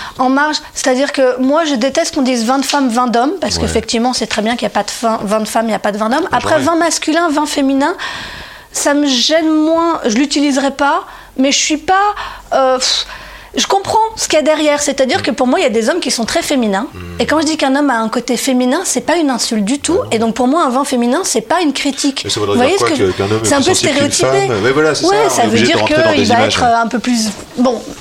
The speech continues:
Speaker 1: c'est, c'est, je comprends que ce soit de la caricature et des stéréotypes, je l'utiliserai pas, mais ça me mettra pas en colère.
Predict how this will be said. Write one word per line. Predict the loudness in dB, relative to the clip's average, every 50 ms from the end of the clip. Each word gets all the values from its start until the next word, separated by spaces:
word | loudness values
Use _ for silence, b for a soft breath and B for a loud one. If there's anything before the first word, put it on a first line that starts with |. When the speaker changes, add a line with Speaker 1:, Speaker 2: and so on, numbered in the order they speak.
| -8 -6
Speaker 1:
c'est, | -4 -2 0 0 0 2 0
c'est, | 0 -2 -2
je | -2 -2
comprends | -2 -2 0 0 0 0 0
que | 0
ce | 0
soit | 0 0 2
de | 2
la | 0 0
caricature | 0 0 0 0 0 -2 0 0 0
et | 0
des | 0
stéréotypes, | 0 -2 0 0 0 0 0 0 0 0
je | 2 2
l'utiliserai | 0 0 0 0 0 0 0 0 -2 -2
pas, | -2 -4 -6 B B B B B B
mais | 0 0
ça | 2 2 2 2
me | 2
mettra | 2 2 0 0 -4 -4
pas | -2 0 0 0
en | 0 0
colère. | -2 -2 -2 0 -2 -2 -4 -8 -10